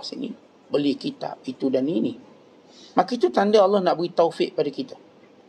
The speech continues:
Dimudahkan menuntut ilmu. Senang kita nak dengar kuliah itu,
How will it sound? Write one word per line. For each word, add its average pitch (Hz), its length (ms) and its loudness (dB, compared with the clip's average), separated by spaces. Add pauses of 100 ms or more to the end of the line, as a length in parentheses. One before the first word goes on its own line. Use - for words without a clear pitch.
Dimudahkan 165 640 4
menuntut 156 320 0
ilmu. 135 320 -2 (1800)
Senang 165 400 0
kita 139 160 -4
nak 123 160 -6
dengar 123 240 -2
kuliah 123 240 -2
itu, 123 320 -8